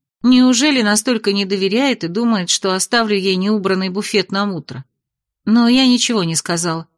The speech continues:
лишь попрощалась и уныло побрела домой. Сегодня я как никогда понимала Бруно.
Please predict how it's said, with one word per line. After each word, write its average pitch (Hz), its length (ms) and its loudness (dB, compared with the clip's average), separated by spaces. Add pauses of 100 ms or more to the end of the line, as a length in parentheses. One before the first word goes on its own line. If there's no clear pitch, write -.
(300)
лишь 240 260 0
попрощалась 240 720 0
и 170 60 2
уныло 202 340 -2
побрела 175 460 -2
домой. 151 440 -6 (640)
Сегодня 247 580 2
я 220 120 2
как - 220 -4
никогда 196 640 0
понимала 170 520 -2
Бруно. 160 480 -8